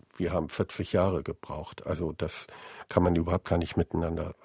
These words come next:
vergleichen. Und es sind natürlich auch einige Dinge schiefgelaufen, aber ich denke mal, das darf man den Ermittlern von damals auch gar nicht so vorwerfen. Das ist so ein Fall,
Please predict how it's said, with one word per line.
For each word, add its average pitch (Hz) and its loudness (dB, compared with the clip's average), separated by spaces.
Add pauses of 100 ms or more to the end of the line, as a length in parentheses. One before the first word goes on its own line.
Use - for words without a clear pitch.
(160)
vergleichen. - -2
Und 85 2
es 101 4
sind 113 8
natürlich 107 8
auch 107 6
einige 101 10
Dinge 101 10
schiefgelaufen, 110 8
aber 104 8 (380)
ich - -6
denke 123 10
mal, 110 10
das - 2
darf 110 6
man 104 6
den 98 6
Ermittlern 101 4
von 98 2
damals 101 2
auch 90 0
gar 95 4
nicht 92 0
so 92 4 (240)
vorwerfen. 90 4
Das 92 0
ist 117 0
so 123 6
ein 104 6
Fall, 110 4